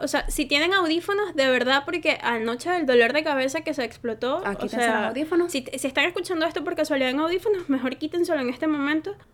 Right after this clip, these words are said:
Speaker 1: Coméntenos, por favor, y
Speaker 2: Si lo
Speaker 1: suscríbanse.
Speaker 2: si lo escuchan o no.
Speaker 1: Exacto, y si tienen
Speaker 2: Ya va.
Speaker 1: diferentes
Speaker 2: ¿Dijiste que se suscribieran?
Speaker 1: Sí.
Speaker 2: Ok.
Speaker 1: Muy bien.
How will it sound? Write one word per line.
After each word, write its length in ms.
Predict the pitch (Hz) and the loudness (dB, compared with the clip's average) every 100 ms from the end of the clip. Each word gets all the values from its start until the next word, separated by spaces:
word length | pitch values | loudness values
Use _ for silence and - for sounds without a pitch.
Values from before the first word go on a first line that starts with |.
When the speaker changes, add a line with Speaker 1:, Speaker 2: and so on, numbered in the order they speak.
| _ _ _ _ | _ _ _ _
Speaker 1:
Coméntenos, 800 | 254 247 330 302 277 269 277 269 | 0 2 4 2 2 0 -2 -2
por 180 | 254 233 | -4 -6
favor, 540 | - 220 285 262 254 - - | -2 0 2 2 0 -8 -16
y 80 | - | -12
Speaker 2:
Si 140 | - | -8
lo 40 | - 226 | -4 -4
Speaker 1:
suscríbanse. 840 | 226 254 269 202 208 208 - 285 - - - | -2 2 2 2 -2 -8 -8 -10 -12 -20 -10
Speaker 2:
si 180 | - | -6
lo 80 | 220 | -6
escuchan 540 | 202 - 240 240 302 277 | -6 -2 -2 0 -2 -2
o 80 | 226 | -4
no. 220 | 190 170 160 _ _ - _ - - | -4 -6 -14 _ _ -20 _ -14 -6
Speaker 1:
Exacto, 340 | 254 269 254 - | 0 2 2 -2
y 100 | 269 | -2
si 140 | 285 | -2
tienen 340 | 277 262 302 | 0 2 2
Speaker 2:
Ya 200 | 370 233 226 | 2 6 6
va. 100 | 202 | 6
Speaker 1:
diferentes 160 | - - _ _ _ _ _ | 2 -12 _ _ _ _ _
Speaker 2:
¿Dijiste 300 | 214 214 277 | -8 -6 -8
que 80 | 277 | -8
se 80 | 262 | -10
suscribieran? 580 | - - 247 196 180 - | -12 -10 -8 -8 -12 -18
Speaker 1:
Sí. 300 | - - - - - | -12 -10 -10 -12 -12
Speaker 2:
Ok. 140 | 202 - _ _ _ _ - - _ | -12 -16 _ _ _ _ -20 -20 _
Speaker 1:
Muy 140 | - | -14
bien. 120 | - | -12